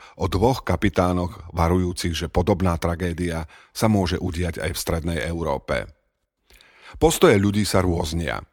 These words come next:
Ty patríš medzi tých, ktorí sa boja, aj keď vďaka veku a dobrému zdraviu pravdepodobne nákazu prekonáš bez vážnych komplikácií. No tvoj otec,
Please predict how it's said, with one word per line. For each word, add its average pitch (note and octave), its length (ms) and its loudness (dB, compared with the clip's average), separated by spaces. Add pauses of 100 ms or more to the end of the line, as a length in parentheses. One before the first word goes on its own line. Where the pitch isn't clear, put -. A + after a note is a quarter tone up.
(720)
Ty D3+ 160 4
patríš C3+ 320 4
medzi F#2 240 2
tých, G2 320 -2
ktorí F2+ 240 0
sa - 160 -4
boja, F#2+ 480 2 (320)
aj C3+ 160 4
keď D#3 160 4
vďaka G#2 280 4 (200)
veku A#2 160 4
a F#2+ 80 4
dobrému F2+ 480 2
zdraviu F#2+ 400 4
pravdepodobne F2 800 0
nákazu E2+ 400 -4
prekonáš E2+ 560 -2
bez F#2+ 320 0
vážnych E2+ 400 -4
komplikácií. D#2+ 1040 -4 (640)
No G#2 80 6
tvoj G2 320 4
otec, G#2 400 4